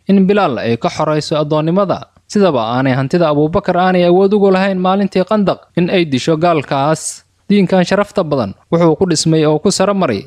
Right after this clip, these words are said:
isdhammaystirka dadka qaatay ee kuma sara marin tartan iyo kala sarreyn u dhaxaysa dadka qaatay ee muslimiinta ah. Maantana waa sidaas xaalka Islaamka. Wuxuu leeyahay dhufaysyo kala duwan. Qof kasta oo muslim ahna wuxuu buuxinayaa dhufays gaar ah. Hooyadu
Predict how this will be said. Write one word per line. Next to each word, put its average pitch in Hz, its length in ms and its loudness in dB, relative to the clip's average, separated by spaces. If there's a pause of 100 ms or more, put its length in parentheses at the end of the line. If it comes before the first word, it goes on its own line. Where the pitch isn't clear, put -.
isdhammaystirka 135 720 0
dadka 165 300 -2
qaatay 139 440 -2 (200)
ee 127 140 2
kuma 175 240 -2
sara 185 240 -2
marin 160 340 -2 (220)
tartan 190 340 -2
iyo 180 160 2
kala 180 200 0
sarreyn 190 340 0
u 208 100 0
dhaxaysa 143 460 -2 (140)
dadka 160 240 -2
qaatay 156 440 -2
ee 156 120 2
muslimiinta 165 580 0 (100)
ah. - 60 -6 (300)
Maantana 170 540 0
waa 120 160 0
sidaas 160 400 0
xaalka 170 340 -4
Islaamka. 175 560 0 (240)
Wuxuu 196 240 4
leeyahay 202 340 4
dhufaysyo 185 460 0
kala 190 200 0
duwan. 135 300 0 (180)
Qof 165 160 -4
kasta 160 340 -2
oo 160 220 2
muslim 180 400 0
ahna 185 320 -2 (140)
wuxuu 196 240 2
buuxinayaa 185 600 2
dhufays 180 380 0
gaar 196 220 0
ah. 185 200 -4 (340)
Hooyadu 180 440 2